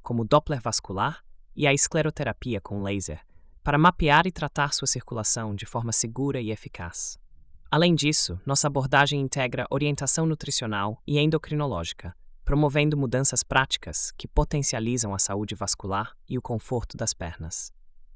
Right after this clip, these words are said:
Adotar hábitos saudáveis pode transformar sua qualidade de vida, equilibrando sua circulação e minimizando sintomas. Nossa equipe está pronta para ajudar com tecnologia moderna e atendimento especializado. Recupere o seu bem-estar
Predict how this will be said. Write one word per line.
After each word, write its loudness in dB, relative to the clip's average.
Adotar 4
hábitos 4
saudáveis 0
pode -2
transformar 0
sua -2
qualidade -4
de -6
vida, -10
equilibrando 4
sua 0
circulação 2
e 0
minimizando 6
sintomas. -6
Nossa 6
equipe 0
está 2
pronta 2
para -2
ajudar -4
com -6
tecnologia -2
moderna -2
e -6
atendimento -4
especializado. -4
Recupere 2
o 0
seu 2
bem-estar -2